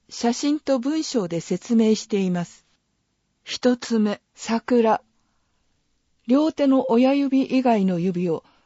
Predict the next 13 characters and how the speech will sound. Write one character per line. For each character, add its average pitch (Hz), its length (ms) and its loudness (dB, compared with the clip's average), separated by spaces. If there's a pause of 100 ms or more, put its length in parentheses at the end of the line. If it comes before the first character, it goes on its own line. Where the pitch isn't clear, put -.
(160)
斜 233 300 6
め 262 140 4
に 170 160 0
合 160 100 -2
わ 175 160 -2
せ、 - 320 -10 (640)
手 262 160 6
を 180 160 2
返 214 260 2
し - 160 -4
な 226 160 2
が 175 160 -4
ら 147 200 -4